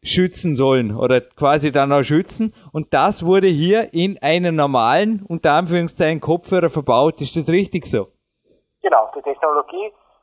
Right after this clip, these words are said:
Speaker 2: kommt aus dem Cockpit, wo die Notwendigkeit war, einerseits, äh, die, die, äh, die Sprachqualität zwischen Tower und, und, äh,
Speaker 1: Mhm.
Speaker 2: Pilot sicherzustellen und andererseits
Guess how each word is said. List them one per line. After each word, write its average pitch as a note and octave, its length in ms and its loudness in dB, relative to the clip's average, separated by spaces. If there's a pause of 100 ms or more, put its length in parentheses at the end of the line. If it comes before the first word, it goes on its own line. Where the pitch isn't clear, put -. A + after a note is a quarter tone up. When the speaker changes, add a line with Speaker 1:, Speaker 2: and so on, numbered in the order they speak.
(100)
Speaker 2:
kommt D#3 220 0
aus C#3 120 2
dem C3 100 -8
Cockpit, - 420 -2 (840)
wo D3+ 280 -2
die D#3 120 -14
Notwendigkeit E3+ 680 -4
war, D#3 320 4
einerseits, C3+ 420 -2 (140)
äh, C3 300 0 (100)
die, B2+ 140 -18
die, C3 220 -16
äh, A#2+ 360 -6 (280)
die - 60 -20
Sprachqualität C#3+ 1040 0 (120)
zwischen C3 300 -20
Tower C#3+ 520 2
und, C#3 160 -10
und, B2+ 200 -10
äh, B2+ 360 -4
Speaker 1:
Mhm. B2 160 -14 (140)
Speaker 2:
Pilot C3+ 360 -2 (800)
sicherzustellen E3+ 760 -4
und D#3 120 -2
andererseits D3 520 0